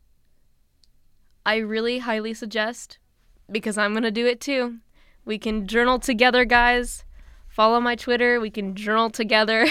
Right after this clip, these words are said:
<laughs> about our goals for the year. It'll all be good. Okay. I'm so glad you guys stayed here listening to me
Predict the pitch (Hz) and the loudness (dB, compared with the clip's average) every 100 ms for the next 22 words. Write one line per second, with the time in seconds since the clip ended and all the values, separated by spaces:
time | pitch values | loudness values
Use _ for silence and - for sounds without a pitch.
0 | - 294 - - - - 190 220 214 220 | 0 -4 -4 -10 -14 -10 2 2 4 2
1 | 214 214 226 233 - 214 214 202 208 226 | 2 0 0 -2 -4 -4 -4 -4 -2 0
2 | 233 233 _ - - _ _ _ _ _ | -2 -6 _ -20 -20 _ _ _ _ _
3 | _ _ _ - 226 226 226 233 240 240 | _ _ _ -10 -2 -2 -2 -4 -4 -4
4 | 202 - _ _ _ _ _ _ _ _ | -6 -20 _ _ _ _ _ _ _ _
5 | _ _ _ _ - 233 226 220 _ _ | _ _ _ _ 2 2 2 -2 _ _
6 | _ _ _ _ _ - - - 220 214 | _ _ _ _ _ -20 -12 -6 -4 0
7 | 220 214 226 233 220 226 226 - 226 226 | 0 2 2 2 0 -4 -6 -2 -2 -2
8 | 247 240 247 254 220 220 226 226 226 240 | -2 -2 -2 -4 -6 -6 -4 -6 -4 -6
9 | 233 233 233 | -4 -4 -4